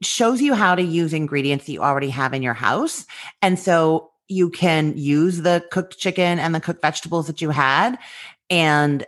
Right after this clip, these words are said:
and make that meal. And it ends up being kind of different every time because you are throwing in the different things. But you as a cook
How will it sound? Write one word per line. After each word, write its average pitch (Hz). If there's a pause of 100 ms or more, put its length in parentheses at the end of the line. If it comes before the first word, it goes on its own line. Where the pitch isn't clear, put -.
and 147
make 139
that 143
meal. 143
And 180
it -
ends 165
up -
being 180
kind 165
of 139
different 302
every 330
time 349
because 190
you 160
are 143
throwing 151
in 143
the 139
different 135
things. 226 (320)
But 175
you 220
as 143
a 156
cook 208